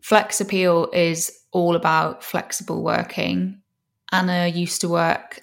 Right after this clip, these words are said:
at L'Oreal, and when she was working there, she became pregnant, and she told her boss that she would like to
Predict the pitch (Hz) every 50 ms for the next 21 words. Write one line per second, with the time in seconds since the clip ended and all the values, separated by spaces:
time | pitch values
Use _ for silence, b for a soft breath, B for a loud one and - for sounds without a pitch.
0 | _ - 185 - 180 185 175 170 175 175 170 170 170 170 196 233 262 294 - -
1 | - 185 185 180 175 180 175 175 175 - - 185 175 165 175 170 - 180 170 165
2 | - - 175 165 160 160 160 160 165 160 160 - _ _ _ _ _ _ _ _
3 | _ _ _ _ - - - - 214 185 190 180 - 175 175 175 - 208 202 196
4 | 202 196 190 190 180 - B B B B B B B B B - 196 190 - -
5 | 196 185 180 180 180 180 180 175 175 175 - - _ _ - - 190 190 190 -
6 | 190 180 180 175 170 170 170 170 - - - - - 175 165 160 - - - -
7 | - - 185 180 175 175 175 - 170 165 170 170 - - - - 202 175 170 165
8 | 165 165